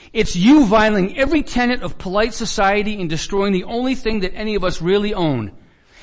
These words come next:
And if that violates your personal philosophy, counters your techniques, or seems unsporting, then you haven't really listened to a word I've said, because violence is never about competition. It's not about showing off or practicing your coolest moves.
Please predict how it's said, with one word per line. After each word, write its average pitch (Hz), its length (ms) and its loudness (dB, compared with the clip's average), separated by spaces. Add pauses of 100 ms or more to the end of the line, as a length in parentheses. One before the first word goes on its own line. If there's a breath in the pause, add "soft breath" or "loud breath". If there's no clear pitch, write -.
And 170 140 2
if 131 120 0
that 240 220 4
violates 233 560 0
your 202 80 0
personal 208 420 -2
philosophy, 127 720 -2 (240 loud breath)
counters 233 400 -2
your 208 140 2
techniques, 190 680 -4 (320 loud breath)
or 170 100 -4
seems 220 340 0
unsporting, 185 680 0 (300 loud breath)
then 165 120 0
you 147 80 0
haven't 220 300 0
really 208 260 0
listened 196 360 -4
to 170 100 -6
a 156 40 -4
word 170 260 -2
I've 160 160 -2
said, 156 340 -4 (180 loud breath)
because 175 340 -2
violence 202 560 0
is 165 120 -2
never 233 240 2
about 214 300 0
competition. 185 760 -4 (680)
It's - 160 -8
not 226 160 2
about 233 200 2
showing 226 400 0
off 208 240 0
or 185 60 -6
practicing 196 580 -6
your 165 120 -2
coolest 202 400 -6
moves. 156 540 -2